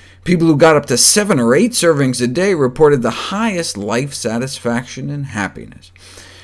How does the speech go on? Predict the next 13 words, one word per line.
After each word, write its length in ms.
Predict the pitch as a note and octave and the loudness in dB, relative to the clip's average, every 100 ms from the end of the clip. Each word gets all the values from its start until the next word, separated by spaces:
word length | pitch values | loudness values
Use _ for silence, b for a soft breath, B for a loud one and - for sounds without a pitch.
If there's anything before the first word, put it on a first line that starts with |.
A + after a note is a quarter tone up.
| B | B
And 120 | D3+ | 0
these 160 | E3 D#3+ | 0 0
associations 680 | D3+ F#3 F3 E3+ E3 C#3+ | 0 0 0 0 0 -2
remain 460 | C#3+ D3+ E3+ G#3+ A#3 | 0 0 2 2 2
significant 680 | G3+ D#3+ E3+ E3 - D3+ A#2 | 2 -4 -4 -6 -6 -6 -4
even 360 | F#3+ C#4 C#4 A#3 | -2 0 0 0
after 300 | A3+ A3+ F#3 | 0 -2 -6
controlling 640 | F3+ E3 G#3+ C#4 C4 - - | -6 -4 0 0 -2 -8 -8
for 180 | A#2 A#2 | -6 -2
factors 400 | C#3 A#2 A2+ A2+ | -2 -2 -6 -8
such 180 | A#2 | -8
as 120 | B2+ B2 | -8 0
income 500 | G#3 F#3 G2+ - | 2 2 -6 -16